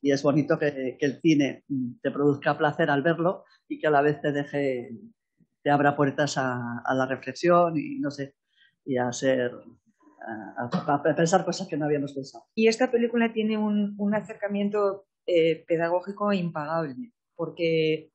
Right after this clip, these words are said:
Speaker 2: em, yo he utilizado esta película en distintos países, por ejemplo, simplemente la idea, preguntas a, a un grupo de estudiantes, eh, universitarias y universitarios, eh, qué diferencia ven,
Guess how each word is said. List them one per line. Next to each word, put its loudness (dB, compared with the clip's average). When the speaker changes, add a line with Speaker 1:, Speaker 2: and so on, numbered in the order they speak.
Speaker 2:
em, -4
yo 0
he 6
utilizado 0
esta -4
película 0
en -6
distintos -6
países, 0
por -8
ejemplo, -2
simplemente 2
la -2
idea, -2
preguntas -2
a, -2
a -10
un -12
grupo -6
de -10
estudiantes, -10
eh, 0
universitarias -2
y -4
universitarios, -6
eh, 2
qué 6
diferencia -2
ven, 0